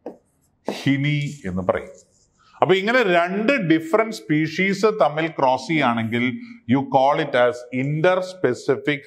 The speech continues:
hybridization എന്ന് പറയും. It is called interspecific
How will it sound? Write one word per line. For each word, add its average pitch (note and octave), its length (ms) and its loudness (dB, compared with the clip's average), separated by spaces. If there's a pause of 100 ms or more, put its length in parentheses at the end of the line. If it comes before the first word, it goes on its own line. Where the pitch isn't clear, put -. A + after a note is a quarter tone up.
hybridization A2 1080 -2 (280)
എന്ന് F#2 180 -6
പറയും. G#2+ 240 0 (460)
It A#2+ 120 -8
is C#3+ 80 -4 (120)
called A#2 320 4 (320)
interspecific D3+ 1120 -2